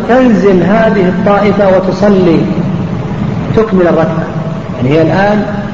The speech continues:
صلى بها ركعة، كبروا جميعا ركعوا جميعا ثم قام، لا يزال قائما الإمام، تهوي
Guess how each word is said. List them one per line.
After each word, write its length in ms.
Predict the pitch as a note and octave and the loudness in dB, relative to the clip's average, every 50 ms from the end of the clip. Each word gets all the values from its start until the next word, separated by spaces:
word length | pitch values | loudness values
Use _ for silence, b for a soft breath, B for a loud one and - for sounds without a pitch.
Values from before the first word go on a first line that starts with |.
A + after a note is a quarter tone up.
| - - - - - | -8 -8 -8 -6 -2
صلى 300 | - G#3+ A3 G3+ G3 F3+ - | 0 0 2 2 2 2 2
بها 180 | F3 D#3 D#3 D3+ | 2 0 2 0
ركعة، 380 | E3 E3+ - D3+ - D3 D3 - | 0 0 0 0 0 0 0 0
كبروا 420 | F3 F3+ - D#3+ D#3+ D#3 D#3 C#3 | 0 0 0 0 0 2 2 0
جميعا 320 | C#3 C3+ D3 E3+ F3 D#3+ - C#3 C3+ | 0 0 2 2 2 2 0 0 0
ركعوا 300 | D3+ E3+ E3+ E3 D3+ C#3+ C#3 | 0 0 0 0 0 0 2
جميعا 280 | C#3+ D3 E3+ F3+ F3 F#3 | 2 2 2 2 2 2
ثم 220 | D3+ - G3 F#3+ | 2 4 4 4
قام، 340 | F3+ E3 - - C#3 C#3 C#3+ D#3 - - - - - - - - - - - | 4 2 2 0 0 0 0 -2 -4 -6 -8 -8 -8 -8 -8 -8 -6 -4 -2
لا 180 | D3+ F3 G3 G#3 | 0 2 2 2
يزال 420 | G3+ F3+ G#3 G#3 G3 G3 F3+ G3 | 2 2 2 2 2 2 2 2
قائما 300 | G3 G3 F#3+ F#3+ F#3 F3+ | 2 2 4 4 4 4
الإمام، 500 | E3+ F3 E3+ F3 G3 G#3+ G#3+ G#3+ G#3 G3+ - - - - - - - - - - - - - - - - - - - - - | 4 2 2 2 2 2 2 2 0 0 0 -2 -2 -2 -4 -6 -6 -8 -8 -8 -8 -8 -8 -8 -8 -8 -8 -8 -6 -4 -2
تهوي 380 | G#3 G#3+ F#3+ F#3+ F3+ F3 - | 0 0 2 2 2 2 2